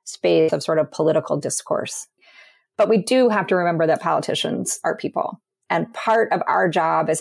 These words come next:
advocates is to create the conditions for them by which a policy shift or a policy stance makes sense, right?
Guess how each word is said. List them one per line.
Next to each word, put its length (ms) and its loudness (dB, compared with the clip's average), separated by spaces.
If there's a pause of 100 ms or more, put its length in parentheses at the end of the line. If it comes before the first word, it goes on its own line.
advocates 800 -4 (440)
is 180 2
to 100 -2
create 880 2
the 120 -2
conditions 1040 -2 (420)
for 400 2
them 480 -2 (360)
by 140 2
which 400 0 (880)
a 100 2 (120)
policy 840 2
shift 680 -2
or 160 0
a 60 0
policy 520 0
stance 720 -2
makes 300 0
sense, 720 -6 (600)
right? 300 2